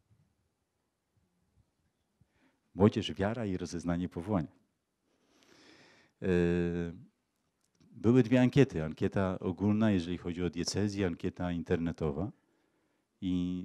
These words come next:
to, co tam się pojawiło tak naprawdę, szczególnie w tej ankiecie internetowej, kiedy młodzi wskazywali w jednym z punktów, y,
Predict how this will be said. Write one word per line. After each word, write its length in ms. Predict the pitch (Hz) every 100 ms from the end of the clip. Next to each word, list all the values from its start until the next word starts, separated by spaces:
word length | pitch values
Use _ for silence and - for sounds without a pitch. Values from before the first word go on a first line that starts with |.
| -
to, 120 | 131
co 140 | - 127
tam 260 | 156 180
się 140 | - -
pojawiło 560 | 87 82 73 76 69
tak 200 | - 73
naprawdę, 440 | 85 - 98 101 95
szczególnie 300 | - 101 101
w 40 |
tej 120 | 113
ankiecie 400 | 104 98 117 -
internetowej, 760 | 107 110 101 101 - 90 71 69 _ _ _ _ _ _ _ _
kiedy 420 | - 95 85 92 90
młodzi 580 | 87 104 101 101 95 -
wskazywali 800 | - 98 87 82 101 101 98 95 - - -
w 220 | 87 82
jednym 280 | 104 104 87
z 60 |
punktów, 540 | - 98 - 98 87 - _ _ _ 92
y, 360 | 90 87 85